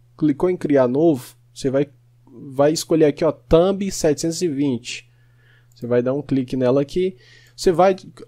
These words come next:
colocar, adicionar um título aí pra vo-, sua preferência. Eu vou colocar capa mesmo. Em seguida você clica em criar. Pronto.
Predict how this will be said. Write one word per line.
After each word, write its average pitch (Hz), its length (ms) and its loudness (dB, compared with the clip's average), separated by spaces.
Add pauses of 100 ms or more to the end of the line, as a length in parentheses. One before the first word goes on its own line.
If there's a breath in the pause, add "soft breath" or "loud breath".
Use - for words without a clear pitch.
colocar, 147 640 4
adicionar 139 420 0
um 143 80 -2
título 190 500 -2
aí 139 140 6
pra 131 160 0
vo-, 123 280 -4
sua - 240 0
preferência. 165 680 0
Eu 143 40 -2
vou 156 440 0
colocar 135 420 -2
capa 135 380 0
mesmo. 170 520 -4
Em 214 140 -6
seguida 190 400 -2
você 180 180 -2 (240)
clica 175 460 2
em 147 140 -2
criar. 165 600 2 (160)
Pronto. 143 520 -2